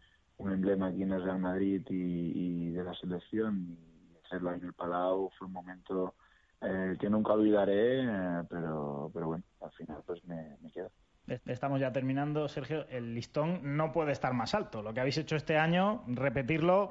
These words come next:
Speaker 2: son palabras mayores, claro.
Speaker 1: Sí, está claro que repetir este año histórico que hemos tenido va a ser complicado, pero vamos a intentarlo. Eh, al final estamos jugando en el Real Madrid, eso conlleva una responsabilidad,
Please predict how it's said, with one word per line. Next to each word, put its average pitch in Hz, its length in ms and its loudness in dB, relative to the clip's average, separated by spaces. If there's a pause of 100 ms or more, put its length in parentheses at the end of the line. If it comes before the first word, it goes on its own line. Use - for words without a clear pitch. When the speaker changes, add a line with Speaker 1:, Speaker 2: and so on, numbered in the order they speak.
(140)
Speaker 2:
son 147 160 0
palabras 143 280 4
mayores, 131 340 0
claro. 160 200 -6 (760)
Speaker 1:
Sí, 127 260 6
está 101 300 0
claro 95 220 2
que 92 80 -2
repetir 90 420 0
este 92 440 -2
año 95 180 -2
histórico 87 440 -4
que 92 80 -2
hemos 92 200 -4
tenido 92 560 -2
va 95 80 -2
a 90 40 -4
ser 90 120 -8
complicado, 92 640 -2
pero 78 680 -6 (180)
vamos 95 240 -8
a 80 60 -16
intentarlo. 92 580 -6 (120)
Eh, 90 280 -6
al - 60 -14
final 90 380 -6 (540)
estamos 101 280 -2
jugando 98 260 0
en 98 60 2
el 95 80 -2
Real 95 160 0
Madrid, 104 440 2 (100)
eso 90 260 -4
conlleva 92 360 0
una 92 160 0
responsabilidad, 90 880 0